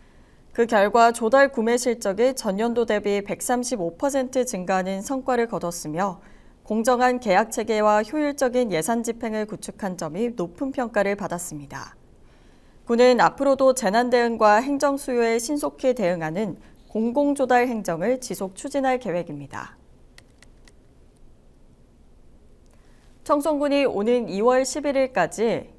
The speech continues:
이천이십육 년 후계 농업 경영인 육성 사업 신청을 받습니다. 이 사업은 농업의 뜻을 둔 예비 농업인과 초기 농업인을 전문 농업 경영인으로 육성하기 위한 것으로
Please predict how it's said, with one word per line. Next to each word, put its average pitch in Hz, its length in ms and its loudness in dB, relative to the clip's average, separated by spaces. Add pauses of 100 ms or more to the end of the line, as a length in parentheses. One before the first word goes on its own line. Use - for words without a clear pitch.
이천이십육 277 680 -2
년 254 240 0
후계 294 320 0
농업 214 320 -2
경영인 220 580 -4
육성 220 380 -4
사업 220 340 -2
신청을 285 460 0
받습니다. 160 720 -8 (2500)
이 214 100 0
사업은 233 680 2
농업의 269 480 6
뜻을 277 320 0
둔 254 260 2
예비 214 300 2
농업인과 208 760 0
초기 302 360 -2
농업인을 220 640 0
전문 254 520 0
농업 214 320 -2
경영인으로 190 760 -2
육성하기 208 540 -2
위한 170 200 -4
것으로 160 540 -6